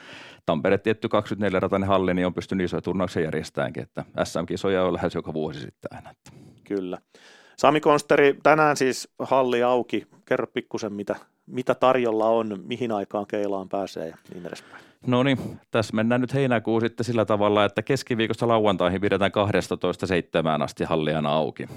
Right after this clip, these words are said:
Speaker 1: Ja tää kesähinta, kahdeksantoista euroa, on mihinkä aikaan tahansa tulee hohto keilaamaan tai muuten, niin sillä päästään radalle. Ja palvelut on käytössä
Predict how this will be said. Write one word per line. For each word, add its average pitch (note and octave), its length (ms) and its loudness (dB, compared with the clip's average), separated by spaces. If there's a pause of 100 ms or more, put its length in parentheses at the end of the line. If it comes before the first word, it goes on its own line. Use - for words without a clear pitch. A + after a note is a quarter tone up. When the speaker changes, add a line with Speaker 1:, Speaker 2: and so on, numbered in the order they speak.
(320)
Speaker 1:
Ja D2 160 -4
tää D2+ 220 -6 (1160)
kesähinta, G2 680 0
kahdeksantoista F#2+ 640 -4
euroa, F2+ 320 0 (440)
on F#2 220 -4
mihinkä F2 260 -4
aikaan E2 240 0
tahansa E2+ 320 0
tulee F2 220 0
hohto E2 300 -4
keilaamaan D#2+ 420 -2
tai D#2 100 -4
muuten, D#2 340 -4
niin D#2 140 -4 (540)
sillä F#2+ 220 -4
päästään F2 440 0
radalle. D#2 400 0
Ja D2 140 0 (800)
palvelut E2+ 420 0
on G#2 180 2 (280)
käytössä G2 500 -2